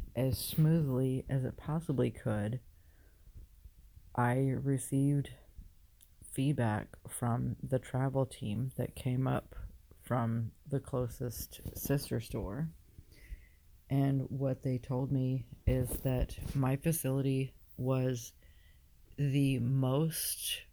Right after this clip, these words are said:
prepared and the best organized that they have seen in all of the facilities that they are doing and conducting inventory for, which really makes my heart smile.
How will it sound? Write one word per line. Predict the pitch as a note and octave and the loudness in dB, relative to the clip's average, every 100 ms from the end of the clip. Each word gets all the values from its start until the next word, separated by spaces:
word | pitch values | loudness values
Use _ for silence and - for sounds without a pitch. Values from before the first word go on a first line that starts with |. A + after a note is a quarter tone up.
| - | -20
prepared | - - D#3+ - C#3+ C3+ D3 F3 F#3 F#3+ - - - - - | -8 -4 -2 0 2 2 2 0 -2 -4 -12 -20 -20 -8 2
and | C#3 C3 | 4 4
the | B2 B2+ | 4 2
best | A2+ B2+ B2+ - - - | 2 2 2 0 -6 -6
organized | - C3 C3 C3 B2 B2+ F#3+ - - - - - | 0 0 2 2 0 -2 -4 -4 -6 -8 -12 -8
that | A#2+ B2+ A#2+ | 0 0 2
they | C3+ C3 | 2 2
have | B2 C3 B2 | 2 0 0
seen | A#2 - - C3+ B2 G#2 G2 B2+ - - - - - - - - - - | -2 -2 0 2 2 0 -2 -4 -8 -20 -20 -20 -20 -20 -20 -20 -20 -2
in | C3+ C3+ | 2 2
all | C3+ B2 C3 | 4 4 6
of | C#3 | 6
the | C3 | 4
facilities | C#3 C#3+ - B2 B2 B2+ B2 B2 | 2 2 0 2 2 2 0 -2
that | - A#2+ | -4 0
they | A#2+ B2 | 2 2
are | A#2+ A#2+ | 4 4
doing | B2 A#2+ A2+ B2+ - - - - | 4 2 0 -2 -6 -12 -20 -4
and | C#3 C3 | -2 0
conducting | C3 B2 A#2 B2+ B2+ | 0 0 0 -2 0
inventory | B2 B2 A#2+ - B2 A#2 A#2 | 0 0 -2 -2 -2 -2 -4
for, | - - C#3+ C#3 - - - - - - - - - - | -6 -4 -4 -4 -10 -18 -12 -10 -10 -12 -14 -20 -20 -6
which | C3+ C3+ C3 - - - - - - | 0 0 0 -4 -8 -10 -20 -10 0
really | D3+ D#3+ D#3+ F3 | 6 6 8 6
makes | E3 D#3 - | 6 4 2
my | C#3+ C3 | 0 2
heart | B2 A#2+ - | 0 -2 -4
smile. | - D3 B2+ C3+ D3 D#3 | -2 0 0 0 0 -2